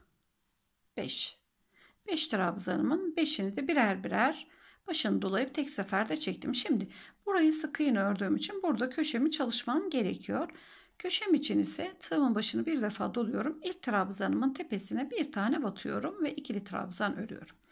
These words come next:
Ortadaki trabzanıma bir, aynı yere bir daha batıyorum.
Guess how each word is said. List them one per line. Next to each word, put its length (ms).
Ortadaki 600
trabzanıma 920
bir, 460
aynı 360
yere 380
bir 240
daha 220
batıyorum. 500